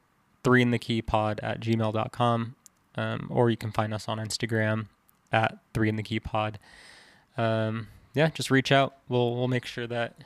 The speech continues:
your, your story, your moments heard, um, whatever you want,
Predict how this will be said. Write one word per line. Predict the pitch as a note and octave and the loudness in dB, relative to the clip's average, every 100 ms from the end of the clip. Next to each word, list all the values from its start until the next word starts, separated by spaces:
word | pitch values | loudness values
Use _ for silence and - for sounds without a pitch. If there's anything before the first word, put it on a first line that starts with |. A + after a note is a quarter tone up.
| - - - _ _ | -20 -20 -20 _ _
your, | - A#2+ A#2+ | -6 -2 0
your | A#2+ A#2 | 0 -2
story, | - C3 B2+ B2+ | 0 2 4 4
your | A#2+ A#2+ | 4 4
moments | A#2+ A#2+ A#2+ - - | 4 4 0 -4 0
heard, | C#3 C3+ C3 - - - _ _ _ _ _ _ | 2 2 0 -6 -20 -20 _ _ _ _ _ _
um, | A2+ A2 A2+ A2 G2 | -10 -8 -8 -10 -8
whatever | C3 C3+ C3 | 0 2 4
you | B2 | 2
want, | A2+ A2 | 2 -4